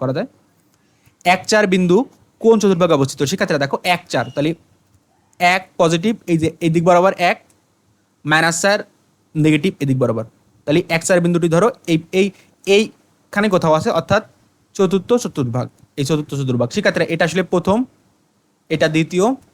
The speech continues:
এটা তৃতীয়, এটা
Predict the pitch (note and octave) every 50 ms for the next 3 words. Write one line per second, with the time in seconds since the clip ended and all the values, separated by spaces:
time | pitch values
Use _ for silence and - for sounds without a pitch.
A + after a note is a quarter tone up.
0 | _ _ _ _ _ _ _ _ _ _ _ _ _ _ _ _ _ _ - -
1 | D#3 C#3 D#3 D#3 - E3+ D#3+ - E3+ F#3+ B3+ D#4+ - _ _ _ _ _ _ _
2 | _ _ _ _ _ _ _ _ _ _ _ _ - - C#3+ D3 F3